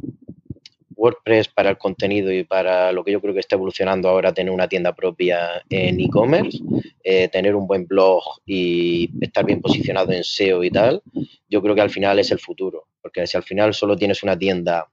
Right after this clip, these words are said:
sin blog, sin contenido, con fichas de producto copiadas de la competencia o de cualquier otra cosa, al final yo creo que eso te va a comer un marketplace o cualquier otra tienda más especializada. Con tener un blog y medio comunidad,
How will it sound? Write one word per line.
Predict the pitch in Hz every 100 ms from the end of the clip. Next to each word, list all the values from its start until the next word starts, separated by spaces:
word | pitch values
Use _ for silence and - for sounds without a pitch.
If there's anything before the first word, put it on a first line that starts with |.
| _ - - -
sin | - - 101
blog, | 87 101 104 98
sin | - - 95
contenido, | 98 92 98 95 104 98 95 92
con | 78 95 95 92 92 -
fichas | - 101 95
de | 95
producto | 98 90 101
copiadas | 90 95 - 101 98 95 90
de | 90
la | 90
competencia | 92 - 90 101 101 - 95 92
o |
de | 90
cualquier | 90 - 92
otra | 87 87
cosa, | 95 - 123 _ - - 98 - -
al | 107
final | - 104 110
yo | 104
creo | 104 107
que | 101
eso | - 98 95
te |
va | 98
a | 98
comer | 98 95
un | 90
marketplace | 95 - - 101 120 202 - _ _ _
o | 95 87
cualquier | 90 87 - 95
otra | 95 92
tienda | 90 95 90
más | 90 92 92
especializada. | - - 87 82 - 98 104 107
Con | 90 104 101
tener | - 113 147
un | 139 98
blog | 101 95 92 -
y | - 98
medio | 95 95
comunidad, | 92 95 95 95 135 202